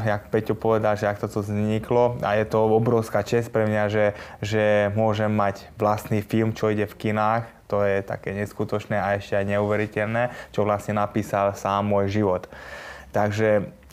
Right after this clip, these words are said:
lebo veľmi veľa ľudí, eh, ma spozná vlastne len po tom zápase s Carlosom, že je nejaký Attila, že porazil Carlosa a ľudia z neho robia majstra sveta a takto. Takže veľa ľudí je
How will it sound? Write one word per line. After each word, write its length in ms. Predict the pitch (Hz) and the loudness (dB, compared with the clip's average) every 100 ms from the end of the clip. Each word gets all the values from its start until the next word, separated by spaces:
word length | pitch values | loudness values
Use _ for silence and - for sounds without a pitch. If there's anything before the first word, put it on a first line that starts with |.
| - | -2
lebo 240 | 117 117 | 2 4
veľmi 240 | 127 139 127 | 4 4 4
veľa 240 | 127 123 | 4 4
ľudí, 480 | 117 120 123 127 127 | 4 2 2 2 0
eh, 40 | - - - 110 110 110 110 | -4 -10 0 2 4 4 4
ma 160 | 107 104 | 2 0
spozná 560 | - 117 120 120 113 | 0 0 2 4 4
vlastne 400 | 110 110 - 110 | 4 2 0 0
len 160 | 107 107 | 0 0
po 80 | 107 | -2
tom 240 | 110 107 | 0 0
zápase 400 | 107 107 110 113 | 2 2 0 -2
s 80 | - | -4
Carlosom, 720 | 107 110 110 104 - 104 107 | 0 2 2 0 2 2 2
že 160 | 104 104 | 2 4
je 320 | 98 101 104 | 4 2 2
nejaký 320 | 104 101 98 | 0 -2 0
Attila, 560 | 101 104 110 107 101 101 | -2 0 0 2 2 0
že 80 | |
porazil 480 | 98 104 101 101 101 | 0 0 0 0 -2
Carlosa 800 | 101 101 104 107 - 104 101 101 | 0 0 2 -2 -2 -2 0 2
a 0 | |
ľudia 400 | 101 107 107 104 | 2 2 2 2
z 80 | 104 | 2
neho 160 | 101 104 | 0 0
robia 240 | 104 101 | 0 0
majstra 400 | 101 101 - 101 | 0 -2 -2 -6
sveta 480 | 101 107 104 101 98 | -2 -2 0 -2 0
a 0 | |
takto. 320 | 101 104 - | -2 -4 -4
Takže 240 | - 101 | -2 0
veľa 240 | 107 107 104 | 2 2 2
ľudí 320 | 107 110 110 | 0 2 2
je 160 | 107 | 2